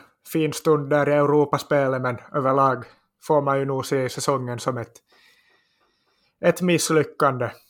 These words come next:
Lite ryckte de upp sig efter katastrofstarten, men ja, de hamnar redan där för långt efter och, och jag hade inte så mycket att rädda sen. Rädda väl lite vad som räddades kunde, men inte så mycket mer än så. Men ja, är nog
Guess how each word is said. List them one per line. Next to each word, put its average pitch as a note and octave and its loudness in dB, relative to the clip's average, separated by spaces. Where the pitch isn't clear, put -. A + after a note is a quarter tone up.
Lite D3+ 2
ryckte D3 2
de D3 0
upp C#3+ -2
sig C#3+ 2
efter C3+ -4
katastrofstarten, C3+ -2
men A2+ -8
ja, B2 -4
de B2+ -4
hamnar C#3 2
redan C3+ 2
där C3+ 2
för - 0
långt C3 -2
efter C3 -2
och, A2+ -2
och C#3 -4
jag C3+ 4
hade C3+ 4
inte C3 -4
så C#3+ 2
mycket C3+ 0
att C3+ -2
rädda B2+ 0
sen. A#2 -4
Rädda C3+ 2
väl C3+ 0
lite C3 -2
vad B2+ 0
som C3 -4
räddades B2+ -2
kunde, B2 -2
men A2 -8
inte C3 -8
så C#3 0
mycket B2+ -4
mer B2 0
än A#2+ -2
så. A#2+ -4
Men G#2+ -10
ja, B2 -4
är B2+ 0
nog C3 -4